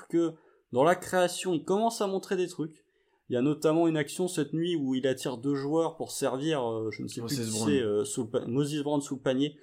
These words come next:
Speaker 1: que j'ai trouvé très intéressante. Et là, ça montre qu'il y a, il y a une vraie capacité de, de jugement et de, de vision de jeu.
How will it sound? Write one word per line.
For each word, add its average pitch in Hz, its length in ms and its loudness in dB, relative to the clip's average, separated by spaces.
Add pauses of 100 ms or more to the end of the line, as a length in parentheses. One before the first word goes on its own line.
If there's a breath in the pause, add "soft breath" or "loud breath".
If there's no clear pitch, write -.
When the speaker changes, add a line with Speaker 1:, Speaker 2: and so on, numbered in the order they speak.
(160 loud breath)
Speaker 1:
que - 80 -12
j'ai 107 80 -6
trouvé 110 240 -4
très 196 260 0
intéressante. 156 680 -4
Et 101 120 0
là, 120 160 2
ça 117 200 0
montre 151 260 0
qu'il 117 260 -2
y 104 80 2
a, 101 80 4
il 101 60 0
y 101 80 -2
a 95 40 -2
une 107 120 -4
vraie 165 220 -2
capacité 135 540 -4
de, 104 320 -4 (420 soft breath)
de 120 100 0
jugement 135 520 -2
et 127 60 0
de, 107 200 -2
de 104 140 -4
vision 131 360 -4
de 117 60 -4
jeu. 123 200 -4